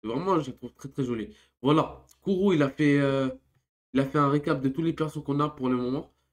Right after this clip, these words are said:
Donc, du coup, en R, on a Asta, Noël, Yuno, Luck, Magna, Finral, Mimosa et Klaus. Et en S R, on a Vanessa, Sek. Sek, euh, ce qui, celui qui, qui a combattu Asta au, au début du manga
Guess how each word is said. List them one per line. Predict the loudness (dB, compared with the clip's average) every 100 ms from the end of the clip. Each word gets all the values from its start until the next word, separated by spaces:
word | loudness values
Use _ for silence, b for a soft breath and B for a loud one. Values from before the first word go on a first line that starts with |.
| _ _
Donc, | 0 2 0 -6
du | -2
coup, | -2 0
en | 4 6
R, | 6 2
on | -2 -4
a | -4 -4
Asta, | -4 -2 0 2 2
Noël, | 2 4 4 2 2
Yuno, | 0 2 2 0 B B -4
Luck, | 4 4 4 0 -10 -6
Magna, | 0 2 2 2 0 -4 -10
Finral, | -4 0 2 0 -2
Mimosa | -2 0 2 2 2 -2 -2
et | -4
Klaus. | -2 -4 -6 -12 -18 _ _ _ 2
Et | 4
en | 6
S | 4 2 0
R, |
on | 0
a | 0
Vanessa, | 0 0 0 0 0 -2 -4
Sek. | -12 0 2 2 -4 -18 _ _ _ _ _
Sek, | -2 -2 -2 -4
euh, | -2 -2 -6 -10 -12 -14
ce | -12 -12
qui, | -10 -8 -6 -6 -10
celui | -12 -12 -12 -10
qui, | -6 -6 -6 b b b -4
qui |
a | -4
combattu | -4 -4 -4 -4 -6
Asta | -4 -2 -2
au, | -2 -2 -4 -4 -4
au |
début | -2 -4 -4
du | -8
manga | -8 -4 -6 -6